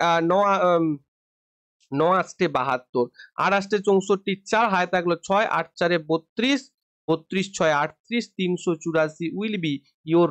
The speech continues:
right answer, B for bachelor will be your right answer। চলো সঠিক উত্তর বি। ক্লাসটিকে কেমন লাগছে অবশ্যই তোমরা জানাবে, অবশ্যই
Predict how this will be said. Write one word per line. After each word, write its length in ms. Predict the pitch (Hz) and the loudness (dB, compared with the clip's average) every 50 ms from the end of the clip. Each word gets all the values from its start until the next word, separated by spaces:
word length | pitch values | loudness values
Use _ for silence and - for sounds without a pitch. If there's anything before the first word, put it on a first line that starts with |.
| 143 143 | 2 0
right 220 | 131 143 147 143 147 147 147 | 0 0 0 0 0 -2 -2
answer, 320 | 147 131 - 135 123 123 123 - _ _ _ - 139 131 - | -2 -4 -4 -4 -4 -4 -4 -8 _ _ _ -20 -18 -6 -2
B 20 | 180 196 202 190 - | 0 0 0 0 0
for 180 | - 175 147 135 127 - _ _ _ _ 131 123 | 2 2 2 2 0 -4 _ _ _ _ -8 -4
bachelor 560 | 147 143 139 - - 185 175 165 156 139 127 123 - _ _ _ - 143 | -2 -2 -4 -2 0 2 2 2 2 2 0 -2 -4 _ _ _ -4 -2
will 180 | 147 147 143 131 131 | -2 -2 -2 -4 -6
be 60 | 127 123 _ 139 139 | -8 -8 _ -4 -2
your 120 | 135 131 127 123 104 | -2 -2 -2 -4 -6
right 160 | 98 - - - - | -8 -10 -12 -16 -20
answer। 240 | - _ _ _ _ _ _ _ _ _ _ _ - | -20 _ _ _ _ _ _ _ _ _ _ _ -6
চলো 220 | 139 110 87 85 - - _ _ _ _ _ | -6 -6 -6 -8 -12 -16 _ _ _ _ _
সঠিক 260 | - 175 175 226 240 233 233 | -6 -4 -2 -2 -2 -2 -4
উত্তর 180 | - - 220 165 143 127 | -2 -2 -2 -2 -2 -6
বি। 100 | 135 120 - - _ _ _ _ 196 | -8 -10 -10 -12 _ _ _ _ 0
ক্লাসটিকে 420 | 214 240 262 247 - 320 294 311 311 285 | 0 0 0 0 -2 -2 -2 0 0 2
কেমন 220 | 262 262 277 277 277 277 | 2 2 2 2 2 2
লাগছে 240 | 269 247 240 - 285 254 226 | 2 0 0 0 0 0 2
অবশ্যই 380 | 214 240 254 247 - 269 254 247 247 | 0 0 -2 -2 -4 -4 -2 0 0
তোমরা 180 | 233 233 233 196 214 | 0 0 0 2 0
জানাবে, 320 | 208 214 220 214 233 240 247 247 247 - _ _ _ - 175 | 0 0 0 0 2 2 0 0 -2 -8 _ _ _ -4 -2
অবশ্যই 380 | 190 220 262 240 - - 247 | 0 0 0 -2 -2 -2 -2